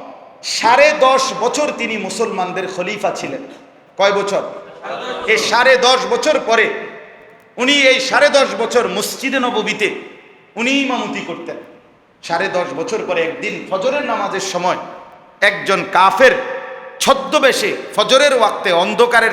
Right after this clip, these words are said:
টাইমে চাদর দিয়া শরীর ঢাইকা গোপনে ফজরের নামাজে প্রথম কাতারে আইসা দাঁড়াইয়া ওমর রাদিয়াল্লাহু তাআলা আনহুর কোমরে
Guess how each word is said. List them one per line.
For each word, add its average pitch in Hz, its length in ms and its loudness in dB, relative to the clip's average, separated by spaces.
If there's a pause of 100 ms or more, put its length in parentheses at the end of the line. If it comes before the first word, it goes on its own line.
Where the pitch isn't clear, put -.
টাইমে 202 320 2 (500)
চাদর 214 380 2
দিয়া 190 260 0
শরীর 208 420 -2
ঢাইকা 202 340 2 (460)
গোপনে 302 440 4 (640)
ফজরের 180 340 -4
নামাজে 196 520 -4 (160)
প্রথম 180 340 -4
কাতারে 185 380 -2
আইসা 165 240 -4
দাঁড়াইয়া 175 460 2 (580)
ওমর 233 280 4
রাদিয়াল্লাহু 175 600 2
তাআলা 175 240 0
আনহুর 170 180 -2 (720)
কোমরে 254 420 4